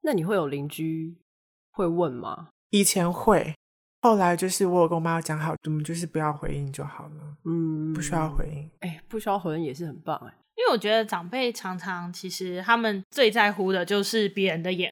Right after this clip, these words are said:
Speaker 3: 光。
Speaker 2: 对。
Speaker 1: 对，
Speaker 3: 嗯。
Speaker 1: 我妈也是这样。
Speaker 3: 其实她自己说不定都觉得还好，但是想到别人的眼光，他们就会有一点
Speaker 1: 又不舒服了。
Speaker 3: 对。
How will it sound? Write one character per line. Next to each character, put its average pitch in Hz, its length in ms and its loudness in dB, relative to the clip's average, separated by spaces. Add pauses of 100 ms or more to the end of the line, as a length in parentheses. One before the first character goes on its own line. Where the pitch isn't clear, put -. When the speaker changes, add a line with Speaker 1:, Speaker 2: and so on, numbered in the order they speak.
(120)
Speaker 3:
光。 - 220 -6
Speaker 2:
对。 160 360 6 (120)
Speaker 1:
对， 160 180 2
Speaker 3:
嗯。 202 100 0
Speaker 1:
我 170 180 6
妈 214 220 6
也 165 120 2
是 156 120 -4
这 143 180 -6
样。 127 200 -8 (140)
Speaker 3:
其 254 100 0
实 339 160 4
她 381 200 6
自 381 200 -2
己 190 180 -4
说 220 200 2
不 208 60 2
定 202 340 2
都 208 180 4
觉 196 160 -2
得 160 260 -2
还 165 300 -2
好， 170 320 -4 (500)
但 247 120 4
是 339 80 2
想 202 180 2
到 269 140 4
别 247 140 6
人 202 80 4
的 196 60 4
眼 180 160 2
光， 196 200 2
他 240 100 2
们 220 100 4
就 196 120 2
会 226 100 4
有 180 160 4
一 202 80 2
点 165 540 -2 (140)
Speaker 1:
又 202 140 4
不 185 80 0
舒 175 240 2
服 - 280 -8
了。 - 100 -8
Speaker 3:
对。 175 760 0